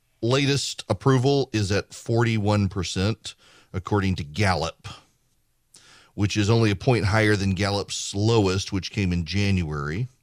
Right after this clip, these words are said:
His highest approval in Gallup came, uh, in twenty twenty, the beginning of twenty twenty-one, when he was first elected. Uh, his term average is forty-six, according to Biden. He's largely out of political capital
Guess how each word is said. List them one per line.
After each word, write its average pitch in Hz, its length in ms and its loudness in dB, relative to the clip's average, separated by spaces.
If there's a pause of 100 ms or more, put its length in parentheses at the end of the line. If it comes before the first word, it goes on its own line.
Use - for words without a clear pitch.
(680)
His 98 200 -2
highest 131 520 0
approval 98 400 0
in 90 80 -2
Gallup 92 400 -2
came, 95 500 0
uh, 92 1040 -2
in 90 240 -4
twenty 110 220 0
twenty, 95 220 -2
the 98 80 0
beginning 101 300 2
of 87 100 2
twenty 98 200 0
twenty-one, 92 480 -2
when 92 100 0
he 90 60 -2
was 82 140 -6
first 87 240 -6
elected. 85 520 -6 (480)
Uh, 82 120 -4
his 92 220 0
term 123 280 4
average 104 380 2
is 90 100 0
forty-six, 95 800 -4
according 87 500 -2
to 85 520 -4
Biden. 87 440 -2
He's 92 300 -6
largely 120 420 0
out 92 100 0
of 87 80 -4
political 87 380 -4
capital 69 500 -6